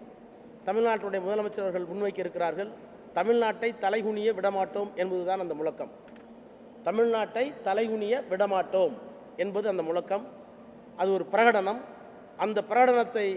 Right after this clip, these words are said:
விரிவுபடுத்தி தமிழ்நாடு முழுக்க கொண்டு செல்வதற்காக அந்த பொதுக்கூட்டம் ஒவ்வொரு மாவட்ட தலைநகரிலேயும்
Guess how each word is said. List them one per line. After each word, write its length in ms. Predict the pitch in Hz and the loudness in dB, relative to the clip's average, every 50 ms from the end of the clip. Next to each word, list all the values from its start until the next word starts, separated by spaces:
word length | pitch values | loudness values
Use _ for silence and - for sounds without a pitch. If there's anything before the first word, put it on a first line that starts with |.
| - - - - - - - - - - - - - - - - - - - - - - - - - - - - - - - 160 | -6 -10 -14 -18 -18 -18 -20 -20 -20 -20 -20 -20 -20 -20 -20 -20 -20 -20 -20 -20 -20 -20 -20 -20 -20 -20 -20 -20 -20 -20 -6 -2
விரிவுபடுத்தி 600 | 202 233 262 269 262 226 220 202 196 156 226 254 262 - | 0 2 2 2 4 2 2 2 0 -2 -8 -8 -8 -4
தமிழ்நாடு 420 | - 190 202 240 233 233 226 214 | -4 -2 0 2 2 2 2 0
முழுக்க 260 | 202 208 220 202 - - | 0 -4 -4 -4 -4 -6
கொண்டு 240 | - 202 208 220 | -6 -6 -6 -4
செல்வதற்காக 720 | 208 214 202 196 196 190 - 185 190 196 202 196 175 156 - - | -6 -4 -4 -2 -4 -4 -2 0 -2 0 2 0 0 0 -4 -6
அந்த 160 | 170 170 165 | -6 -6 -4
பொதுக்கூட்டம் 580 | - - 196 208 190 190 190 - 180 165 160 147 - - 151 | -4 -4 -6 -6 -4 -4 -4 -2 -2 -4 -4 -6 -12 -6 -6
ஒவ்வொரு 400 | 175 196 196 226 226 208 196 185 170 156 139 - - | -6 -2 2 2 4 4 4 2 2 0 -2 -6 -6
மாவட்ட 360 | 151 175 202 220 226 220 214 | -2 0 0 0 0 -2 -4
தலைநகரிலேயும் 760 | - - 170 180 196 196 185 185 175 170 170 180 196 214 269 | -4 -4 -2 -2 -2 0 -2 -2 -2 -2 -2 -2 -2 -6 -8